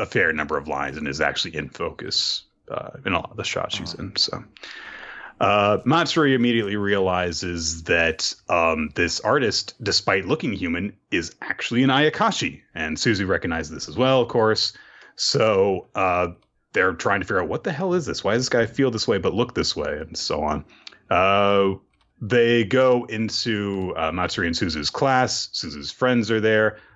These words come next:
Speaker 1: Uh, Lou gives a breakdown as to who Utagawa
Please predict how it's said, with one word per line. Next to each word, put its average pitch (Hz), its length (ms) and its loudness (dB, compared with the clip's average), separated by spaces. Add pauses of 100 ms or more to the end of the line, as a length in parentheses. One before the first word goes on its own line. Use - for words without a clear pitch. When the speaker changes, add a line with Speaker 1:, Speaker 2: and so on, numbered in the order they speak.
(120)
Speaker 1:
Uh, 82 420 0 (340)
Lou 127 560 2 (100)
gives 107 520 -2
a 110 80 -2
breakdown 110 680 2
as 92 240 -2
to 98 160 -6
who 101 440 -2 (200)
Utagawa 87 500 2